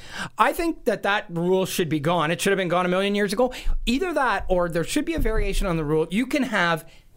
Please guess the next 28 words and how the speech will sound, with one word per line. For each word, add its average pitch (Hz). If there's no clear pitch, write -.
X 254
number 240
of 190
icings 180
in 170
a 147
period. 123
Okay? 165
So 214
even 269
if 262
you're 233
playing 220
five 208
on 196
five, 147
you 156
ice 175
the 135
puck 165
once, 160
twice, 170
three 202
times. 139
Say 233
after 233
three 214
times, 170